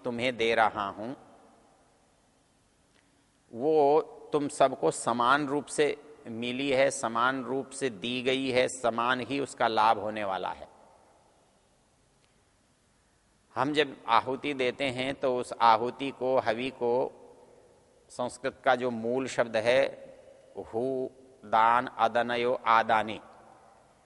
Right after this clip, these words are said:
अर्थात जो हवि है वो खाने का नाम है, खिलाने का नाम है,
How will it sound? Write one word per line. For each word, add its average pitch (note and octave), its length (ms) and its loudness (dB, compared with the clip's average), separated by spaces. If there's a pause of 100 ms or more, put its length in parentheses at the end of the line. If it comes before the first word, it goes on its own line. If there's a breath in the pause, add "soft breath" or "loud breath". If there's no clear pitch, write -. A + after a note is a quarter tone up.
(760 soft breath)
अर्थात B2+ 420 4
जो B2+ 280 0
हवि B2+ 420 0
है B2+ 360 2
वो B2+ 540 -2 (680)
खाने A#2+ 380 0
का C3+ 200 4
नाम B2+ 380 0
है, B2 300 0
खिलाने A#2+ 580 0
का B2 180 2
नाम A#2+ 400 -2
है, A#2+ 520 0